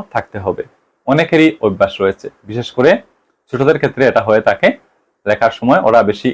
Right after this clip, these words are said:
কাটাকাটি করে ফেলে। তো এই অভ্যাসটি বাদ দিতে হবে। লেখার সময় কাটাকাটি করা বা ওভার রাইটিং করা হাতের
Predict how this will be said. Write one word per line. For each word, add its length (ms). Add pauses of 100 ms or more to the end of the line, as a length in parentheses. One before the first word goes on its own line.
কাটাকাটি 460
করে 200
ফেলে। 200 (880)
তো 100 (960)
এই 120 (280)
অভ্যাসটি 460 (580)
বাদ 160 (100)
দিতে 220
হবে। 200 (920)
লেখার 320
সময় 240 (100)
কাটাকাটি 480
করা 180 (420)
বা 80 (240)
ওভার 300
রাইটিং 240 (120)
করা 160 (220)
হাতের 300